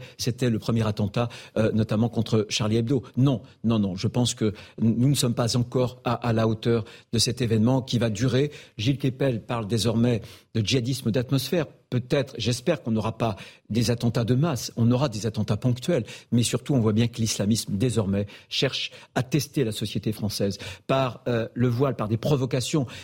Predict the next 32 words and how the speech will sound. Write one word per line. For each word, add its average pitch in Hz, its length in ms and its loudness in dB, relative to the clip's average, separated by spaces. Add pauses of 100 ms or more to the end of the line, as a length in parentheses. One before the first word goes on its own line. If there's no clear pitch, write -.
J'étais 117 500 0
stupéfait - 540 -2
lorsque 120 240 -6
la 110 100 2
Commission 117 420 0
européenne, 113 440 0 (340)
pour - 160 0
faire, 127 320 0
euh, 107 260 0
la 110 140 0
publicité 117 480 0
d'un 110 140 0
très - 440 -2
beau 127 360 -2
projet 135 400 -2
qui 123 100 -2
est - 140 -6
une 107 80 2
belle 151 160 2
réussite, 117 440 -6
Erasmus, 110 500 0 (280)
pour 117 140 2
nos 117 60 4
étudiants, 110 480 0 (200)
avait 117 200 2
choisi 117 440 2 (220)
justement 127 480 2
le 113 80 2
visage 107 380 0
d'une 101 160 0
jeune 104 180 2
femme 131 320 0